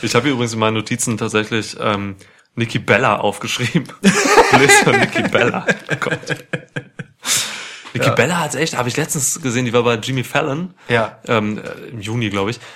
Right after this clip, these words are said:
Speaker 1: Äh, da hat sie erzählt, sie hat irgendwie so eine Art Fettsack oder Zyste oder so im Gehirn.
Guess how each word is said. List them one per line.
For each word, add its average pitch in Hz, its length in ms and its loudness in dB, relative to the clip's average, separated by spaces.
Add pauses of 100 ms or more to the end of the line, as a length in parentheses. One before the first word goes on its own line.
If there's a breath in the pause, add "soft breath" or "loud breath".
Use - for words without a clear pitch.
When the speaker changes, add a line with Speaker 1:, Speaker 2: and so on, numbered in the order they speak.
(220 loud breath)
Speaker 1:
Äh, 107 180 2
da 101 80 2
hat 110 100 -2
sie 120 80 2
erzählt, 135 340 0
sie 104 140 -2
hat 117 220 -6
irgendwie 113 320 -2
so 110 120 -4
eine 107 220 -2
Art 98 460 0 (200)
Fettsack - 800 -4
oder 101 300 0
Zyste - 480 0
oder 98 160 -2
so 113 80 -6
im 113 120 -6
Gehirn. 104 540 -4